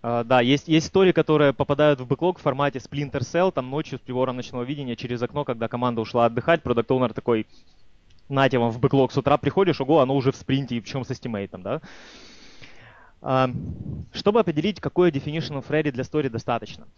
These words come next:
нам надо на самом деле очень простые три вопроса, с которыми мы все встречаемся в жизни.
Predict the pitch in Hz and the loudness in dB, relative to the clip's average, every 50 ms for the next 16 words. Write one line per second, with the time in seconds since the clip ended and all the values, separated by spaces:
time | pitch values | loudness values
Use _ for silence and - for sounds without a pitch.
0 | - - - - - 143 190 220 220 180 151 - - 180 170 143 165 165 156 - | -20 -20 -20 -10 -6 -4 -2 -2 -2 -4 -4 -4 -4 -4 -2 0 2 2 2 2
1 | 170 190 - 185 143 143 131 - 165 156 139 - 147 139 135 - 185 220 - 175 | 0 -2 -4 -4 -6 -8 -4 -2 -2 -2 -2 0 -2 -2 0 0 -2 -2 -2 -4
2 | 139 - - 170 170 151 131 123 - 156 151 - - - 143 139 131 - - 113 | -8 -6 -4 -4 -4 -4 -4 -4 -4 -6 -6 -6 -6 -6 -4 -4 -4 -6 -8 -8
3 | 110 127 127 110 - 69 | -4 -4 -4 -4 -6 -12